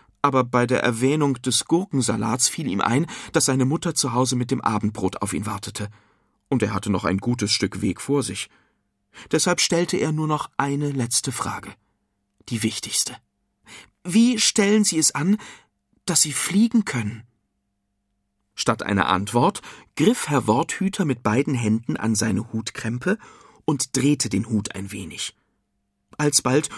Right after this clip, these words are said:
wuchs aus seiner Mitte ein wirbelnder, kleiner Propeller.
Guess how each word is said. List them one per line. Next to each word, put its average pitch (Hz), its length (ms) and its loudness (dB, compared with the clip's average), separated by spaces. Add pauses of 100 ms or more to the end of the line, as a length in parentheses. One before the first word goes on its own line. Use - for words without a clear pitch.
(100)
wuchs 208 300 4
aus - 200 2
seiner 127 200 2
Mitte 147 300 0
ein 120 240 0
wirbelnder, 156 560 2 (140)
kleiner 117 360 0
Propeller. 110 540 -6